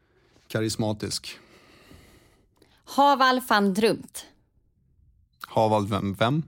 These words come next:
Speaker 2: <laughs> Det är vår, eh, V D på tre nu för tiden.
Speaker 1: <laughs> Okej.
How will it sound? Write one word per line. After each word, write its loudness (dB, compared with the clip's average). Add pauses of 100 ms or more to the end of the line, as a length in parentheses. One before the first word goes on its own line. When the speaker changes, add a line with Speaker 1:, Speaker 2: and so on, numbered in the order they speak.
(100)
Speaker 2:
<laughs> 2
Det 4
är 6
vår, 4
eh, 4
V 4
D 2
på -2
tre 0
nu 0
för -14
tiden. -4 (420)
Speaker 1:
<laughs> -4
Okej. 0